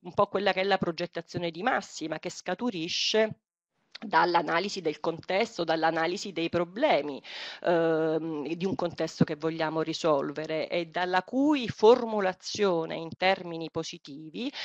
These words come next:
si evincono, si derivano, diciamo, gli obiettivi che il progetto vuole raggiungere. Poi con la fase di formulazione, dalla fase di identificazione si passa alla fase di formulazione, quindi da una progettazione di massima,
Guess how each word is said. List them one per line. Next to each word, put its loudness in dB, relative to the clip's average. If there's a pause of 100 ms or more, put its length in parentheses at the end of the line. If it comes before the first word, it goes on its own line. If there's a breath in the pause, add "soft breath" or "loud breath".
(160 loud breath)
si 2
evincono, 2
si -6
derivano, 4
diciamo, 2
gli 0
obiettivi -4
che -8
il -14
progetto -4
vuole 0
raggiungere. -4
Poi 4
con -8
la -8
fase -2
di -10
formulazione, 0
dalla -2
fase 0 (400 loud breath)
di -6
identificazione -6
si -14
passa 0
alla -2
fase -2
di -10
formulazione, -2
quindi -6
da 4 (680)
una 2
progettazione 2
di -4
massima, 0